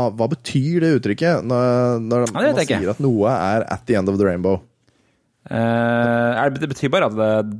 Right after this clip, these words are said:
Speaker 2: det er ved noe bra, kanskje da, eller? Ved noe flott, ved noe fint?
Speaker 1: Ja.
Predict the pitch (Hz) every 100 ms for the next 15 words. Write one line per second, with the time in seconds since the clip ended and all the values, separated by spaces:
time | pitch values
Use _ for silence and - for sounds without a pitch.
0 | 113 107 104 104 104 101 104 95 95 104
1 | 247 294 - 247 - 311 311 - - _
2 | 143 139 226 - - 147 196 254 - -
3 | _ _ _ _ - 170